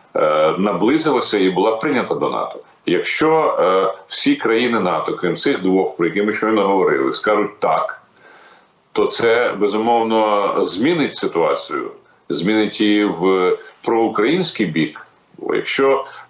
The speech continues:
скажімо, дві країни залишаються, е, ізгоями, е,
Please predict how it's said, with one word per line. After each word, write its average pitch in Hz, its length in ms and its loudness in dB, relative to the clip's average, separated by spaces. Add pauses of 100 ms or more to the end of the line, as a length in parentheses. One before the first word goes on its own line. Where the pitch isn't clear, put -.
скажімо, 107 800 2
дві 113 160 0
країни 110 400 0
залишаються, 98 960 0 (380)
е, 87 360 2
ізгоями, 92 800 2 (280)
е, 76 360 2